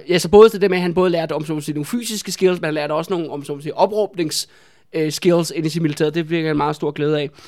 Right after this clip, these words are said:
Som rigtig mange andre håndværkere, der vælger han jo så at tage, øh, på valsen. Det der med, at han tager ud, øh, for at arbejde i udlandet, fordi der er mangel på arbejde i København. Så han tager en tur til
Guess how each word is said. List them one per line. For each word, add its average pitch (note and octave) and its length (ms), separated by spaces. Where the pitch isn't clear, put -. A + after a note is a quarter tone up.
Som E3+ 140
rigtig G3 180
mange F#3+ 140
andre E3+ 220
håndværkere, D3+ 720
der F3+ 60
vælger F3 200
han F3 120
jo D3+ 140
så D#3+ 200
at D#3 80
tage, C#3+ 300
øh, D3 180
på D#3 80
valsen. D3 400
Det - 80
der D#3 80
med, D#3 80
at D#3 40
han D3+ 60
tager - 180
ud, G3 120
øh, C3+ 60
for D3 120
at G2 100
arbejde D3 240
i C3+ 40
udlandet, E3 320
fordi C#3+ 180
der C#3 100
er B2 40
mangel G2+ 220
på C3+ 200
arbejde D#3+ 440
i D#3 40
København. C#3+ 420
Så - 120
han D3+ 140
tager D#3 240
en F3 160
tur G3 200
til F3 220